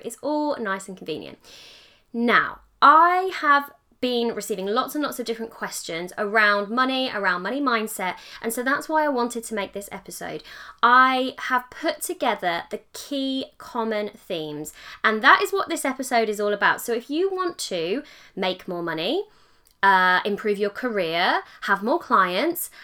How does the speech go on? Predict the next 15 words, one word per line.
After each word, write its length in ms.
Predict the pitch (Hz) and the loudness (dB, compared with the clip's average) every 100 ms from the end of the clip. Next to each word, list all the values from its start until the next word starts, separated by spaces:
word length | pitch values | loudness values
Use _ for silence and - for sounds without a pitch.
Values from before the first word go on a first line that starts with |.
| - | -20
stop 720 | - - - - 311 330 - 277 | -14 -12 -8 2 6 6 2 -4
that 160 | 254 | -4
horrible 580 | - - 269 277 269 277 | -4 -4 2 2 2 -2
cycle 640 | 262 269 269 269 - 180 | -4 -2 -2 -4 -6 -6
of 160 | - 185 | -6 -10
fear 480 | - - 247 240 240 | -12 -4 -2 -2 -2
around 320 | 226 214 214 | -2 0 0
money, 240 | 214 185 185 | 0 -2 -4
then 240 | 190 196 226 | -4 -4 0
this 400 | 233 240 - - _ _ | 0 0 -10 -14 _ _
is 440 | 196 196 196 190 - 214 | -4 -2 -2 -6 -12 -10
the 200 | 220 185 | -10 -10
episode 720 | 170 196 190 160 156 156 - | -16 -12 -12 -12 -16 -18 -12
for 160 | - | -8
you. 460 | 226 277 494 339 | -4 0 2 0